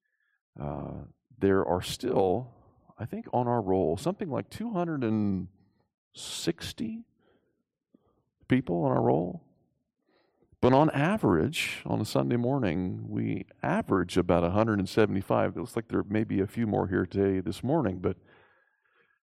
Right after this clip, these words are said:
that should tell you we, we got, like, somewhere between eighty to a hundred people who are not here on Sunday. Where are they?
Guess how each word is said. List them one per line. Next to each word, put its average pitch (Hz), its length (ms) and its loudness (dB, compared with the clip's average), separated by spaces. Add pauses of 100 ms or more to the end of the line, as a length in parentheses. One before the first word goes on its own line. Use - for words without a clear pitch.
(120)
that - 180 2
should - 200 -2
tell 170 220 0
you 117 180 2
we, 113 180 0
we 156 120 -6
got, 127 180 -4
like, 113 140 -4
somewhere 196 240 0
between 113 400 0
eighty 190 340 0
to 135 140 0
a 123 60 2
hundred 143 260 0
people 170 320 -2
who 110 120 2
are 98 100 6
not 110 380 0
here 156 500 -4 (960)
on 127 140 2
Sunday. 160 380 0 (1400)
Where 104 160 -2
are 139 140 -2
they? - 280 -12